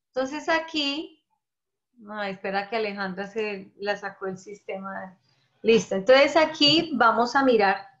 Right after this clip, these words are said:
le damos acá clic en formato, porque son las herramientas que tenemos para trabajar el texto artístico. Y vamos a ver, vamos a ver qué podemos trabajar acá.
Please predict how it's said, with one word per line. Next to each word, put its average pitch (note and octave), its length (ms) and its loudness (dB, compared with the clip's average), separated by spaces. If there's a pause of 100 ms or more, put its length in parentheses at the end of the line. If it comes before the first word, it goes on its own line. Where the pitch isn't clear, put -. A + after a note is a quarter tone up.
(100)
le G#3+ 100 -4
damos F#3 320 0
acá F#3+ 300 -6
clic A3 240 2
en - 40 -20
formato, C4 640 2 (360)
porque - 200 -4
son A#3 180 -4
las G#3 200 -2
herramientas G#3 640 -2
que A#3 100 -6
tenemos F#3 460 -8
para G#3+ 260 -4
trabajar E3+ 460 -4
el F3 160 -10
texto G3+ 320 -10
artístico. G#3+ 760 -12 (640)
Y B3 100 -2
vamos C#4+ 340 2
a D4+ 140 4
ver, E4 280 2
vamos C#4+ 300 -2
a D4 120 0
ver B3 120 -4
qué C#4 120 -10
podemos C#4+ 440 -2
trabajar A3+ 440 0
acá. C4 500 -6